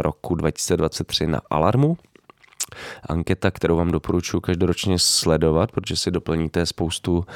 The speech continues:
ehm, titulů, eh, na které jste zapomněli. A byla to kniha Tváření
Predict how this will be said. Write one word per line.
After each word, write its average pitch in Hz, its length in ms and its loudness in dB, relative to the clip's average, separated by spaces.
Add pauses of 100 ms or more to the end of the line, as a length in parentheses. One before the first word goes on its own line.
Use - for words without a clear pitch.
(460)
ehm, 78 960 2
titulů, 82 720 4
eh, 80 60 0 (540)
na 78 120 0
které 78 240 -2
jste - 140 -2
zapomněli. 76 520 0 (520)
A - 80 0
byla 107 180 6
to 147 100 2
kniha 135 520 4 (360)
Tváření 143 880 4